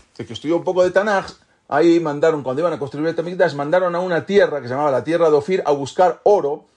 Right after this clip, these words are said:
para poder construir el primer Betamikdash. Ofir, según la Torá, era un lugar muy lejano, un lugar que estaba lleno de oro, de piedras preciosas, de madera, maderas con olor.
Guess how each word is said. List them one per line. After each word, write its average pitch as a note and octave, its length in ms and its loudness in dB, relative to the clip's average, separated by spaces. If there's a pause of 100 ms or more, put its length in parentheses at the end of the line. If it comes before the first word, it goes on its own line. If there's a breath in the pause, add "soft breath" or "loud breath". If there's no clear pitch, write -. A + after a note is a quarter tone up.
(160)
para C#3+ 380 0
poder D3 280 2
construir C3+ 360 -6
el A#2+ 80 -2
primer A#2 240 -4
Betamikdash. A2 540 -6 (360)
Ofir, G#3+ 560 2 (720 soft breath)
según A3 360 2
la F3 120 4
Torá, D3 340 0
era A3+ 140 4
un G3+ 100 -2
lugar F#3+ 280 2
muy B3+ 200 -4
lejano, E3 520 -2 (220)
un F#3 120 -8
lugar F#3 240 0
que E3+ 80 -10
estaba E3+ 260 0
lleno G#3+ 300 0
de G3 100 6
oro, F3 320 0 (480 soft breath)
de B2+ 100 -2
piedras E3 400 2
preciosas, C3+ 580 -4
de A2+ 80 -6
madera, D#3+ 560 -2 (800)
maderas A#2 360 -6
con G#2 140 -12
olor. F#3 420 0